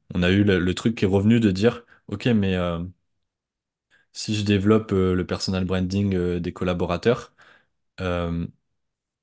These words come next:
bah, est-ce, qu'est-ce qui va faire qu'ils vont pas se faire chasser et qu'ils vont se barrer, quoi ?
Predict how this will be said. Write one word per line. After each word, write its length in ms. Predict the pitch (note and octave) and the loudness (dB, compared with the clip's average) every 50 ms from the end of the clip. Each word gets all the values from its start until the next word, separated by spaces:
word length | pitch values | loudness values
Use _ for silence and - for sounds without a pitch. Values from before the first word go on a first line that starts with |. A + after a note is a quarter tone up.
| _ _ _ - | _ _ _ -8
bah, 300 | G2 F#2+ F2+ F2+ E2+ - | -4 0 2 2 2 0
est-ce, 300 | F2+ F2 - - - _ _ - - _ | 0 -4 -4 -6 -10 _ _ -20 -16 _
qu'est-ce 220 | - B2 - - - | 0 0 0 0 2
qui 80 | G#2 | 2
va 100 | F#2+ F2+ | 2 2
faire 180 | - - G#2+ - | 2 2 -2 0
qu'ils 140 | - G#2+ F2+ | -2 -2 -2
vont 120 | F2+ F2 | -2 -2
pas 120 | F2+ F#2 | -2 -2
se 80 | - - | -2 -2
faire 140 | - E2 - | -4 -4 -4
chasser 300 | - F#2 F2+ - - A#2 | -4 -2 -2 0 2 2
et 240 | A2+ A2+ G#2 F#2 F2+ | 4 4 2 2 0
qu'ils 160 | - - F2 | -4 -8 -8
vont 80 | F2+ E2+ | -8 -8
se 80 | E2+ | -4
barrer, 240 | E2 F#2 G2+ G#2 G2 | -2 0 0 0 0
quoi ? 240 | - - D#2 - | -2 -4 -8 -8